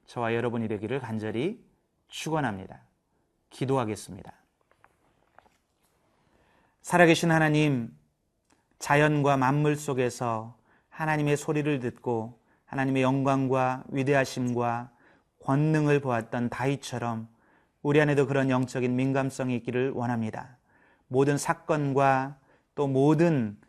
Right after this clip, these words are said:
아, 우리의 일상생활 속에서 세미한 음성 우리에게 말씀하시고 또 하나님의 말씀을 통해서, 성경을 통해서 우리에게 길을 보여주시고 비추어 주시는 주님의 소리를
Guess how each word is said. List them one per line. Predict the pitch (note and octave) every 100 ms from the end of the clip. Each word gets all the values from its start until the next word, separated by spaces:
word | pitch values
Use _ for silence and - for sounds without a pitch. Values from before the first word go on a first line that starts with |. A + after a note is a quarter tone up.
| _ -
아, | - G#2
우리의 | C#3+ D3 D3
일상생활 | D#3 D#3 F3+ E3 D#3+ D#3
속에서 | D3+ B2+ A#2 A2 G#2+ - _ _ _ -
세미한 | - E3+ D#3+ D#3+ D3+
음성 | C#3 C#3+ C3+
우리에게 | C3 B2
말씀하시고 | B2 G#2+ - B2+ A2+ - A#2 A2+ A2+ _ _ _ -
또 |
하나님의 | C#3 D3 C#3+
말씀을 | C#3 C3 C#3 D#3+ D#3
통해서, | D3+ C#3+ C3 B2 B2 -
성경을 | - F3+ E3+ E3 D#3+
통해서 | D3 C3+ B2 C#3 B2 B2 _ - _ -
우리에게 | C3+ C3+ B2+ B2+
길을 | - D3 D3+ D3 C3+ - _ _ _ _ _ _ _ - B2
보여주시고 | - D#3 E3 D3+ C#3 - A#2+ A#2+ A2+ A#2 _ _
비추어 | - D3 - E3 D3
주시는 | C3 - B2+ B2 A2+ _ _ _ -
주님의 | - C#3 C3 B2+
소리를 | - C#3+ C#3 C#3+ C#3